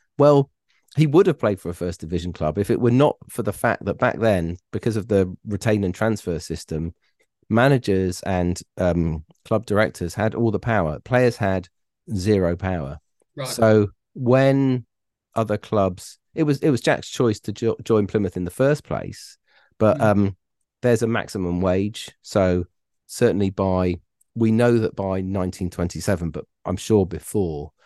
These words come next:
Speaker 1: um, he was earning the maximum wage. So, um,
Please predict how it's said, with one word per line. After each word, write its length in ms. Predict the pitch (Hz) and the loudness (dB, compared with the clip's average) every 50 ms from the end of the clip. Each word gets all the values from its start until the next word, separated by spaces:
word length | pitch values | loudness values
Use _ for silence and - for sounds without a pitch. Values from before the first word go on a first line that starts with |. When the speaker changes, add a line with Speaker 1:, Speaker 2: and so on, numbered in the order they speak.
| _ _ _ _ - | _ _ _ _ -6
Speaker 1:
um, 240 | 92 90 85 82 | -4 -4 -2 -4
he 160 | - 90 95 90 | -4 -4 -4 -2
was 140 | 90 85 98 | -2 -2 -2
earning 260 | 92 90 87 82 82 | 0 0 -2 -2 -2
the 60 | 85 | -2
maximum 460 | 85 80 - - - 78 80 80 82 | -4 -4 -6 -8 -8 -6 -4 -2 -2
wage. 560 | 80 80 78 73 73 82 87 - - - - _ _ _ | -2 -4 -4 -6 -6 -8 -10 -12 -16 -20 -20 _ _ _
So, 400 | - - 90 85 87 90 90 87 | -10 -6 -4 -4 -2 -2 -2 -2
um, 300 | 87 87 87 85 80 | -2 -2 -2 -2 -4